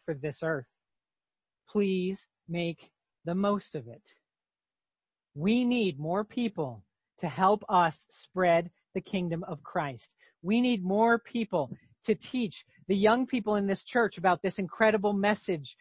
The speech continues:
of the kingdom. We need that informally and we need it formally with Sunday school teachers. We need more people to learn to lead growth groups so we can multiply our small groups. We need some of you to become elders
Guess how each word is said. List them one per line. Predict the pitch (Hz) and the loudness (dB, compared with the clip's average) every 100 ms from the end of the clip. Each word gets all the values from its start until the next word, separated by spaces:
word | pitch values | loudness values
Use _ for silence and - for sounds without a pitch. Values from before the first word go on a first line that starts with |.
| _ _ | _ _
of | 196 202 175 | 6 6 4
the | 156 | -6
kingdom. | 190 - 220 196 151 | -6 -2 0 0 -2
We | 147 190 | -2 -2
need | 202 170 | 0 4
that | 196 185 | 4 4
informally | 208 233 - 233 233 233 | 0 -2 0 0 2 0
and | 220 | 0
we | 214 | 0
need | 220 | 0
it | 226 - | -2 -2
formally | 233 240 190 | 0 0 0
with | 151 | -4
Sunday | - 233 226 | -2 0 0
school | - 185 175 | -2 -8 -8
teachers. | 185 156 - 127 - _ - - - | -10 -10 -12 -14 -16 _ -10 -10 -10
We | - 196 262 | -4 0 2
need | 262 | 2
more | 202 233 233 | 4 2 2
people | 262 247 180 | 0 -2 -2
to | - 196 | 0 0
learn | 196 240 240 190 156 | 2 2 2 -2 0
to | 196 | 0
lead | 185 233 240 190 | 2 0 -2 -2
growth | 196 220 226 | 4 4 4
groups | - 220 151 - - _ _ _ _ _ _ | -2 -2 -2 -8 -20 _ _ _ _ _ _
so | - | -4
we | 208 | -2
can | 214 208 | 0 4
multiply | 214 226 233 233 214 | 4 2 0 2 4
our | 196 | 2
small | - 214 220 | 0 0 2
groups. | 202 185 139 | 2 -2 -4
We | 190 233 | -4 0
need | 262 247 - _ | 0 0 -4 _
some | - 262 | -2 2
of | 294 | 2
you | 247 233 | 2 0
to | 202 | 0
become | - 226 | 0 0
elders | 220 226 269 226 165 135 | 4 4 6 4 2 -2